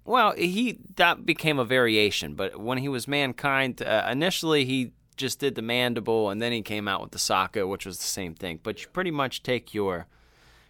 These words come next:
ring and your middle finger, and you shove it down somebody's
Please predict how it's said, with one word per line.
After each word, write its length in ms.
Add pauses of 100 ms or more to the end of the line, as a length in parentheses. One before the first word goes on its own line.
(120)
ring 600 (160)
and 180
your 160
middle 300
finger, 560
and 160
you 60
shove 500
it 120
down 220
somebody's 560